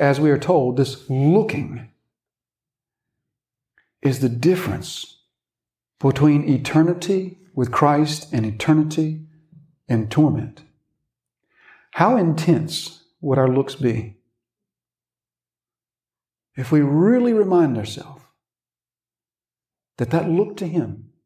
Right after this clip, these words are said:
is all the difference? Would we try to stare a hole into that serpent on the pole?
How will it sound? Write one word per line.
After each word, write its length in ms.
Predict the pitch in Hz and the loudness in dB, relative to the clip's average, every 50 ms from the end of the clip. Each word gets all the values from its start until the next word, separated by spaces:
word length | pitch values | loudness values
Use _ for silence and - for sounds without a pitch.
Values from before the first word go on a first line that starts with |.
| _ _ _ _ _ | _ _ _ _ _
is 300 | - 151 165 175 175 147 | 2 4 4 4 2 2
all 260 | - - 151 151 165 170 | 0 0 2 2 2 2
the 80 | 175 170 | 2 2
difference? 440 | 185 185 - - - - - - _ _ _ _ _ - - - - - - - - - _ _ _ _ _ _ _ _ _ _ _ _ _ _ _ _ _ _ _ _ _ _ _ _ _ _ _ _ _ _ _ _ _ _ _ _ _ _ _ _ _ _ _ _ _ _ _ _ _ _ _ - | 0 -2 -4 -6 -12 -14 -20 -20 _ _ _ _ _ -18 -18 -18 -16 -20 -20 -20 -20 -20 _ _ _ _ _ _ _ _ _ _ _ _ _ _ _ _ _ _ _ _ _ _ _ _ _ _ _ _ _ _ _ _ _ _ _ _ _ _ _ _ _ _ _ _ _ _ _ _ _ _ _ -8
Would 220 | - 143 147 147 | -2 0 2 2
we 420 | 147 160 202 240 262 262 262 262 262 | 4 4 4 4 4 4 2 2 0
try 300 | - - 185 180 175 175 | -2 0 2 2 2 2
to 160 | 175 - 127 | 0 -2 -4
stare 640 | - - - - - - 143 139 147 160 165 165 156 | -4 -4 -10 -8 -4 0 2 2 4 4 4 2 2
a 80 | 135 | 0
hole 840 | - - - - 131 127 120 110 - - - - - - _ - _ _ _ _ _ _ _ _ _ _ _ _ _ _ _ _ _ _ _ _ _ _ _ _ _ _ _ _ _ _ _ _ _ _ _ _ _ | -2 -6 -4 -2 -2 -2 -2 -4 -6 -10 -16 -18 -20 -20 _ -20 _ _ _ _ _ _ _ _ _ _ _ _ _ _ _ _ _ _ _ _ _ _ _ _ _ _ _ _ _ _ _ _ _ _ _ _ _
into 240 | - 123 123 120 143 | 0 0 2 2 2
that 180 | 135 147 139 - | 0 0 0 0
serpent 480 | - - - 139 143 - 147 139 - - - | -2 0 0 0 0 0 -4 -4 -4 -6 -4
on 220 | 123 123 123 131 | -2 0 0 0
the 80 | 127 120 | -2 -2
pole? 500 | - 113 107 104 101 101 - - _ | -2 -2 -2 -2 -2 -6 -10 -16 _